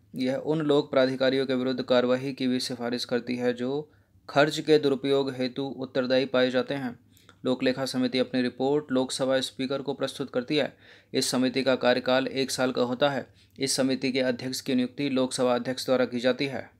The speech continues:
ठीक है। ये सब बुलेट पॉइंट है, याद रखिएगा। पांचवा प्रश्न है, भारतीय संसद की लोक लेखा समिति के अध्यक्ष को कौन मनोनीत करता है? तो अभी बताया, लोकसभा का अध्यक्ष करता है, स्पीकर करता है।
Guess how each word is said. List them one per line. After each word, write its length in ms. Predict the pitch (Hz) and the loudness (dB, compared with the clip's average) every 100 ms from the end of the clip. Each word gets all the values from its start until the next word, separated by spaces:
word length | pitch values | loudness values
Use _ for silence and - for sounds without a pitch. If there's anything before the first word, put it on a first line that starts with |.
| _ _ | _ _
ठीक 160 | - 135 | -16 -4
है। 200 | 156 131 | -4 -2
ये 160 | 127 123 | -2 -2
सब 260 | 143 131 | -2 -2
बुलेट 260 | 123 131 127 | 2 2 2
पॉइंट 240 | 135 131 | 0 2
है, 60 | 135 | 2
याद 140 | 131 | 2
रखिएगा। 400 | 127 123 123 117 - _ _ _ - _ _ _ _ _ _ _ _ _ _ _ _ - _ _ _ - | 0 -4 -6 -6 -10 _ _ _ -20 _ _ _ _ _ _ _ _ _ _ _ _ -20 _ _ _ 2
पांचवा 280 | 135 143 170 | 2 6 6
प्रश्न 340 | 151 151 - | 8 6 4
है, 80 | 160 | -2
भारतीय 300 | 139 143 143 | 4 4 4
संसद 340 | 147 151 151 147 | 0 0 -2 -2
की 180 | 156 151 | 0 2
लोक 380 | 135 139 147 | 2 2 2
लेखा 260 | 139 135 143 | 0 0 -2
समिति 400 | 135 135 131 139 | 0 0 0 -2
के 100 | 131 | -2
अध्यक्ष 420 | 131 131 123 135 | 0 0 -2 -6
को 160 | - 127 | -2 -2
कौन 240 | 127 131 135 | 2 2 2
मनोनीत 420 | 131 131 135 131 | 2 2 0 0
करता 260 | 131 131 | 0 0
है? 180 | 131 143 - _ _ _ _ | -2 -6 -14 _ _ _ _
तो 80 | 127 | -12
अभी 280 | - 120 131 | -6 -2 -2
बताया, 480 | 131 127 131 135 151 - 120 | 0 2 4 2 0 -6 -4
लोकसभा 440 | 123 123 131 123 | -4 -2 0 0
का 140 | 123 | 0
अध्यक्ष 380 | 131 120 131 127 | -2 -2 -6 -10
करता 280 | - 123 127 | -6 -4 -2
है, 180 | 131 147 | -4 -6
स्पीकर 360 | - 131 127 123 | -6 -2 -2 -2
करता 260 | 120 120 | -4 -6
है। 200 | 117 107 | -8 -12